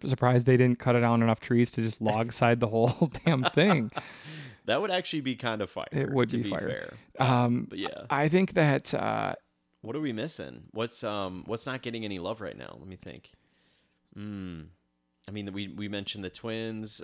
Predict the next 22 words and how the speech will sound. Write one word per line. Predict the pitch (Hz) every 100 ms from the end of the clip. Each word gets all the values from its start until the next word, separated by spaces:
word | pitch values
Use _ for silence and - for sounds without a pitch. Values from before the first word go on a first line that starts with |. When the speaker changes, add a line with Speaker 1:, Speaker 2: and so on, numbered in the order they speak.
| -
Speaker 2:
The, | 78
v-, | 95 -
I | 147
think | 208 214 -
we've | 131 123
Speaker 1:
Twins, | 202 247 170
Speaker 2:
covered | 143
'em |
Speaker 1:
Twins | 127 196 240
Speaker 2:
all, | 277
but |
Speaker 1:
kinda | 285 240
nail | 151 143 151 147
everything | 139 139 151
'cause | 139
they | 135
have | 123
Kramarchuk's | - 127 120 120 - 123 - -
there | 120 117
too. | 113 117 113 110
Speaker 2:
Yeah, | 87 80
they | 78 71